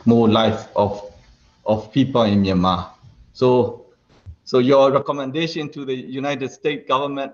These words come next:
will be very much helpful. And also, please, please, and, uh, uh, uh, uh, recommend, uh, the, uh, the, uh, the government to take stronger and tougher,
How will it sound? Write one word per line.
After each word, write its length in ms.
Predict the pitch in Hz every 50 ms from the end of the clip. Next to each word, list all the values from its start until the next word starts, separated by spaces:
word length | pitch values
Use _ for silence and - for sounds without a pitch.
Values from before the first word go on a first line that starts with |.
| _ _
will 200 | 120 123 123 123
be 120 | 123 123
very 260 | 110 123 131 131 131 120
much 280 | 123 120 117 120 - - _
helpful. 460 | 143 139 139 - - 104 101 98 -
And 220 | 123 131 131 127 117
also, 440 | - 139 170 175 170 143 123 120 107
please, 540 | - - 147 151 156 147 135 127 - - _ _ _ _ _ _ _ _ - -
please, 400 | 139 143 143 135 131 139 - _ _ _ _ _ _ _ _ _ _ _ _ -
and, 140 | 131 131 131 - -
uh, 40 | 156 - -
uh, 40 | 131
uh, 1000 | 127 123 123 123 120 - 123 123 120 120 - - 117 117 113 113 107 - - 110
uh, 580 | 117 113 117 113 - - - - 101 104 87
recommend, 800 | 120 135 135 - 139 127 131 143 151 147 135 120 107 104 104 107 _ _ _ _ _ _ _ _ _
uh, 220 | 107 117 120 120 120
the, 260 | 117 120 113 110 110 - _ -
uh, 360 | 113 113 113 113 113 113 113 113 107
the, 300 | 113 117 113 113 - - 90
uh, 180 | 101 104 110
the 160 | 107 107 113 107
government 600 | - 120 120 123 135 127 123 123 120 - - -
to 220 | 117 110 107 107 - _
take 320 | - 151 147 - - - - - - _ _ _ _ _ _ _ _ _ _ _ _ _
stronger 720 | - - - - 151 147 147 147 127 123 110 101 - - - _ _ _ _ _ _ _ _ _ _ -
and 300 | 120 117 113 110 110 -
tougher, 520 | 160 147 147 - - 120 110 98 98 -